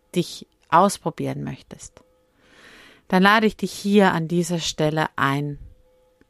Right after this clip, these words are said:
die Weggabelung so abzubiegen, in die Shownotes zu gehen und einen Termin zu vereinbaren.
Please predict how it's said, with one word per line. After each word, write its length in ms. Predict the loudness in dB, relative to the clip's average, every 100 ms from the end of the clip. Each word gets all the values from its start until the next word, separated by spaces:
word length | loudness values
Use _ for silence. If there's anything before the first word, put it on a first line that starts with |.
| _ _ _ _ _ _
die 120 | 0 4
Weggabelung 680 | 4 4 2 2 -2 -2 -6
so 300 | 0 2 4
abzubiegen, 880 | 2 -2 -8 -4 -4 -4 -4 -6 -12 _ -10
in 160 | -4 -2
die 80 |
Shownotes 560 | 0 4 6 6 2 -2
zu 100 | -8
gehen 300 | -6 -4 -4
und 100 | -4
einen 200 | -6 -8
Termin 360 | -6 -6 -6 -8
zu 120 | -12
vereinbaren. 680 | -14 -12 -12 -12 -12 -14